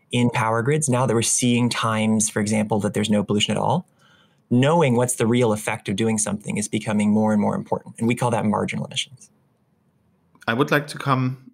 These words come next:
Speaker 2: to your background also as a behavioral economist. Um, we have the covid nineteen pandemic. We are in the middle of it. Consumption patterns have changed significantly in the corporate world, but also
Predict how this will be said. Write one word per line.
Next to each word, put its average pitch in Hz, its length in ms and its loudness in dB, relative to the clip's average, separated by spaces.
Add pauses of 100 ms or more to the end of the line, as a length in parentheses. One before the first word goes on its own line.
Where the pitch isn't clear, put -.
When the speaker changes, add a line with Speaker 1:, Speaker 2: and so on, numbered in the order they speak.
Speaker 2:
to 135 180 0
your 117 180 2
background 107 640 -2
also 95 320 -2
as 92 180 -4
a 95 140 -8 (400)
behavioral 101 760 -2
economist. - 680 -4 (680)
Um, 107 540 -2 (440)
we 123 180 2
have 120 440 0 (220)
the 104 80 -4
covid - 320 -4
nineteen 98 320 -2
pandemic. 101 560 -2
We 92 120 0
are 92 40 2
in 90 100 -4
the 92 60 -6
middle 92 200 -4
of 82 140 -6
it. 151 300 -4 (360)
Consumption 123 600 0
patterns 95 480 -4
have 101 340 -4
changed 92 540 -2
significantly 95 1080 -6
in 92 100 -4
the 85 60 -6
corporate 131 460 -2
world, 90 340 0
but - 140 -4
also 98 500 -2